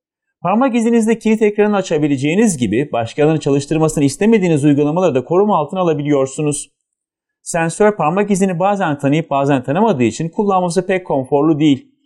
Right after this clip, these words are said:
Yazılımı da kimi zaman telefonun yavaşlamasına veya yeniden başlamasına neden olabiliyor. Stabil bulmadığım için kullandığım süre boyunca kapalı tuttum. En alt kısımda oldukça büyük bir hoparlör boşluğu görüyor olsak da aslında kapağı çıkarttığımızda da görülebileceği gibi mono bir hoparlör konumlandırılmış.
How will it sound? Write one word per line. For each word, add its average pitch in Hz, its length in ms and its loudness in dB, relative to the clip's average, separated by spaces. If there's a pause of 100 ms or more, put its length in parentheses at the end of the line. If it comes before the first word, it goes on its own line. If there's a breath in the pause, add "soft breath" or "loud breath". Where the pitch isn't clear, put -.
(140)
Yazılımı 143 380 0
da 131 120 2
kimi 208 240 0
zaman 135 300 0
telefonun 139 380 0
yavaşlamasına 117 920 -2
veya 123 200 0
yeniden 151 420 -2
başlamasına 139 500 -2
neden 143 180 2
olabiliyor. 143 560 0 (400)
Stabil 131 360 -2
bulmadığım 147 440 2
için 143 380 -6
kullandığım 147 400 -2
süre 180 260 0
boyunca 143 280 0
kapalı 131 340 -2
tuttum. 131 360 -4 (600)
En 262 100 0
alt 269 220 0
kısımda 240 540 0
oldukça 190 480 0
büyük 214 160 -2
bir 208 40 2
hoparlör 202 460 2
boşluğu 196 400 -2
görüyor 180 320 4
olsak 175 500 -2
da 107 180 0
aslında 131 320 -2
kapağı 147 320 -4
çıkarttığımızda 156 680 -2
da 165 60 2
görülebileceği 139 880 2
gibi 131 220 0
mono 190 280 2
bir 175 60 2
hoparlör 156 440 0
konumlandırılmış. 147 960 -2